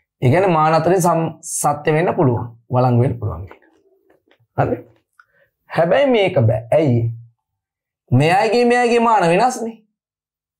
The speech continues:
K ට මාන නැහැ. එතකොට ලෝහිත් මේකයි මේකයි සමාන වෙන්න බෑ. සමීකරණයක් සත්‍ය වෙන්න,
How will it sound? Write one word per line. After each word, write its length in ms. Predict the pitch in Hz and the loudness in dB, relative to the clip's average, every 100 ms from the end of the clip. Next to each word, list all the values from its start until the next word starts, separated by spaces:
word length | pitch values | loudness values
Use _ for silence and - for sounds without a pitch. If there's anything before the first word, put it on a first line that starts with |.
| _ _ _ _ _ _ - | _ _ _ _ _ _ -2
K 20 | 190 208 | 0 0
ට 120 | 233 | 0
මාන 140 | 233 269 | 2 0
නැහැ. 240 | 190 113 - _ _ _ _ _ _ _ _ _ _ - | -2 -6 -12 _ _ _ _ _ _ _ _ _ _ -2
එතකොට 200 | 175 196 | 0 2
ලෝහිත් 200 | 202 233 202 | 2 0 0
මේකයි 240 | 208 214 214 | 0 0 0
මේකයි 220 | 220 240 220 | 0 0 0
සමාන 260 | 208 220 220 | 2 2 2
වෙන්න 160 | 190 151 | 2 2
බෑ. 120 | 151 - - _ - 131 | 0 -6 -20 _ -8 -2
සමීකරණයක් 640 | 139 175 190 196 202 196 - | 0 2 2 2 0 0 -2
සත්‍ය 260 | - - 196 | -4 0 0
වෙන්න, 140 | 180 | 2